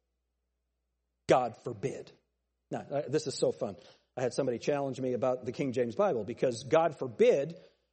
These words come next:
when you look at the Greek words, it's basically "let it not be so." So why would they put "God forbid"? Because colloquially, when you say "let it not be so" in that Greek,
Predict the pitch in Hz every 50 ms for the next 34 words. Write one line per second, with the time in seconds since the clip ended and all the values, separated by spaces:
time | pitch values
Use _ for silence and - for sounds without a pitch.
0 | _ _ - 160 165 165 156 147 147 147 151 165 151 160 156 151 160 208 - 175
1 | 139 - 151 127 175 165 - - - 185 226 208 160 147 143 131 - - - -
2 | 147 135 - - - 190 185 190 - 165 143 156 147 143 135 147 156 147 143 139
3 | 147 151 147 - - 131 113 - - 135 101 80 - - - _ _ _ _ _
4 | _ _ _ _ _ _ _ _ _ _ _ _ _ - 156 156 165 165 180 196
5 | 214 196 226 196 - 170 160 - 143 143 131 131 127 123 - 156 147 220 233 139
6 | - - - - - _ _ _ _ _ _ _ _ _ _ 165 160 156 190 170
7 | 156 - - - 156 156 170 240 339 269 - - 156 135 123 110 110 110 131 170
8 | 165 - _ _ _ _ _ 139 160 165 160 160 156 160 160 151 160 165 156 -
9 | - 226 220 180 175 165 160 165 - - - _ _ _ _ _ _ _ _ _
10 | _ _ _ _ _ _ _ _ _ _ _ _ _ _ - 160 170 160 170 175
11 | 170 170 170 156 139 - - 170 151 143 131 123 - - - _ 160 160 151 139
12 | 156 135 110 113 117 143 185 220 254 220 - - -